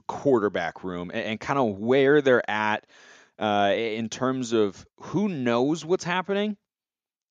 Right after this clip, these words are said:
for who's gonna be behind or under center and who has, uh, a few more question marks there. Let me knock the four boring ones out of the way.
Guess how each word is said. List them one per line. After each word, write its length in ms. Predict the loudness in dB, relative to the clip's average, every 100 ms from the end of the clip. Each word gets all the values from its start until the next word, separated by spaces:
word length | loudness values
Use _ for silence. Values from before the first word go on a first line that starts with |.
| _
for 160 | 0 2
who's 240 | 2 0
gonna 180 | -2 -2
be 140 | 0
behind 400 | 0 0 0 0
or 80 | 0
under 200 | 0 -2
center 340 | -2 -2 0
and 200 | 0 -2
who 220 | -2 -4 -2
has, 400 | 0 0 0 0
uh, 180 | 2 2
a 40 |
few 180 | -2 -4
more 160 | -4
question 420 | -2 0 0 0 -10
marks 260 | -12 -8
there. 180 | -8 -4
Let 80 | -4
me 80 | 2
knock 320 | 4 2 0
the 80 | -8
four 340 | 0 4 4
boring 520 | 2 2 2 0 -2
ones 280 | -6 -8 -4
out 180 | -2 -2
of 140 | -4
the 80 | -4
way. 240 | -4 -6